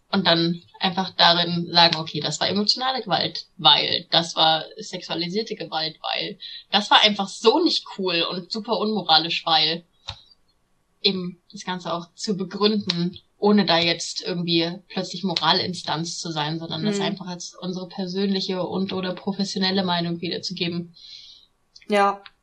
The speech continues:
Speaker 2: Weil ich
Speaker 1: Ja.
Speaker 2: denke auch, also es ist ja auch sehr kontrovers in vielen Punkten.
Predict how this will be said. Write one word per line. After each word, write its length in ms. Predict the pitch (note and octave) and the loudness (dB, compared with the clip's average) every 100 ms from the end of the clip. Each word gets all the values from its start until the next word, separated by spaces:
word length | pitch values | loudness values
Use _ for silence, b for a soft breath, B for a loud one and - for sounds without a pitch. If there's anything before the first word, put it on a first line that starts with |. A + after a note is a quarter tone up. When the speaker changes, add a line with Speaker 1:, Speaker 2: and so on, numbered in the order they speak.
| _ _ _ _ _ _ _ _ - | _ _ _ _ _ _ _ _ -10
Speaker 2:
Weil 220 | F#3 G#3 | 4 6
ich 60 | G#3 | 6
Speaker 1:
Ja. 80 | - | 6
Speaker 2:
denke 380 | G#3+ A#3 A#3+ F3+ | 6 8 10 10
auch, 220 | A3+ - | 8 6
also 260 | - A3 A3+ | 4 4 4
es 160 | A3 | 2
ist 160 | - - | 0 4
ja 180 | A#3+ G#3+ | 8 6
auch 60 | - | 4
sehr 480 | G3+ G3 G#3+ G#3+ | -6 0 8 8
kontrovers 960 | G#3+ - G#3+ G#3 G#3 F#3+ F#3+ G3 B3+ - | 8 2 -2 -2 -8 0 2 4 2 -2
in 140 | A#3 | -6
vielen 880 | A3 - A#3 A#3 A3+ A3+ A3+ A3 - - | -8 -6 -4 -2 -2 -4 -4 -6 -10 -10
Punkten. 800 | - A#3+ A#3 - B3+ C4 B3+ | -4 -2 -2 -4 -2 -2 -6